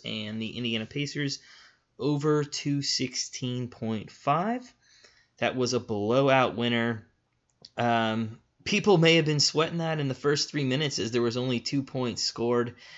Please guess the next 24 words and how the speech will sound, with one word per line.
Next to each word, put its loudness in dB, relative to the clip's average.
um, 2
in -2
the -4
first -2
four 2
minutes 0
of 0
that 2
game, -4
but, -2
uh, -2
we -2
weren't -2
worried. 0
There -2
was -4
an -6
onslaught 0
of 0
scoring, 2
and -4
to -10
be 4
honest, 2